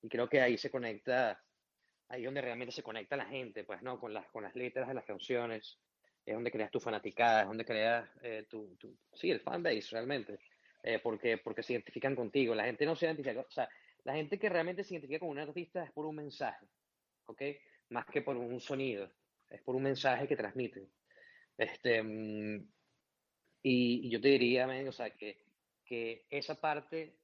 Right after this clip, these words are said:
es, es fundamental para, para el desarrollo. O sea, eh, escuché la canción, está cool, suena bien, o sea, está,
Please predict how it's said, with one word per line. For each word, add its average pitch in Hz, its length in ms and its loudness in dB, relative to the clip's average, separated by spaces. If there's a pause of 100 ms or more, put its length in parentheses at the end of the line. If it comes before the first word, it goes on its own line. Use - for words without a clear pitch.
(280)
es, 127 440 -12
es 139 120 -14
fundamental 127 440 -6
para, 127 240 -2
para 113 260 -8
el 110 80 -6
desarrollo. 110 580 -2
O - 60 -20
sea, 101 340 -2 (540)
eh, 110 480 -2
escuché 127 260 -6
la 131 80 0
canción, 147 500 2
está 123 200 -4
cool, 151 300 2
suena 120 240 -2
bien, 143 340 2
o 131 100 -4
sea, 113 200 -4
está, 110 280 -6